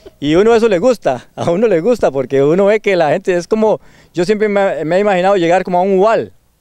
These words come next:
¿verdad? Y ver los ramos de uvas, y yo, y me imagino que el que lo tiene no les hace mucha gracia, pero uno sí.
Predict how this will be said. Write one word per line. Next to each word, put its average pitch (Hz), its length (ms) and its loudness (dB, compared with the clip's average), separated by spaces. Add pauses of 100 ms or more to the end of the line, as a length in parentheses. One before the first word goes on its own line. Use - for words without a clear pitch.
(440)
¿verdad? 160 320 -2 (320)
Y 160 160 -2
ver 214 140 2
los 220 100 2
ramos 214 260 0
de 226 120 0
uvas, 202 200 2
y 160 80 -4
yo, 190 300 -2
y 156 340 -14
me 147 120 -4
imagino 165 260 0
que 214 80 0
el 202 60 -2
que 196 100 -2
lo 190 140 0
tiene 220 320 0
no 175 100 -2
les 180 140 0
hace 160 180 -2
mucha 170 240 -2
gracia, 180 320 0
pero 117 280 -2
uno 156 200 0
sí. 196 240 -2